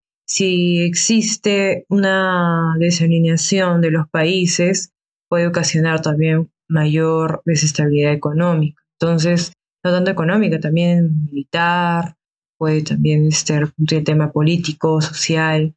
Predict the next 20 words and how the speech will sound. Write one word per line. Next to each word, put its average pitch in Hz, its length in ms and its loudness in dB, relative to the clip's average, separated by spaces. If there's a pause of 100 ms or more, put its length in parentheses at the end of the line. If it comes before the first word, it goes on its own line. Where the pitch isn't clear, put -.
(340)
Sabemos 165 400 0
que 165 120 -2
afecta, 156 720 -2
am, 143 600 0
en 151 200 2
muchos 151 300 0
campos. 156 540 -4 (280)
Es 156 160 -2
por 165 160 0
ello 165 320 0
que 151 400 0
dentro 160 400 0
de 160 160 2
este 156 240 -2
movimiento 160 640 2
de 147 80 0
países 151 400 0
no 151 80 2
alineados 165 760 0 (360)
son 156 580 0